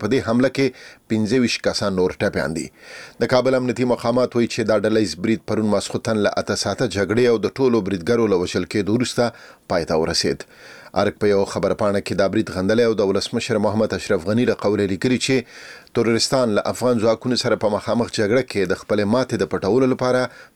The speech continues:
پر ملکیانو حملې کوي. که څه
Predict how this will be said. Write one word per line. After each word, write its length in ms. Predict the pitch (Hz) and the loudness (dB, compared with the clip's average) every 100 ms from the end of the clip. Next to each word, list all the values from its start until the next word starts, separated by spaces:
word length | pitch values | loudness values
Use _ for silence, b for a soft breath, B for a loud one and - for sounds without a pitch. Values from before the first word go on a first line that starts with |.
| - | -2
پر 180 | 101 92 | -2 0
ملکیانو 520 | 92 92 - 131 98 78 - - | 0 0 0 0 0 -4 -10 -6
حملې 240 | 110 92 76 | -2 -2 -2
کوي. 200 | 69 80 - B B B B B - | -4 -4 -8 B B B B B 0
که 80 | |
څه 100 | 127 | 0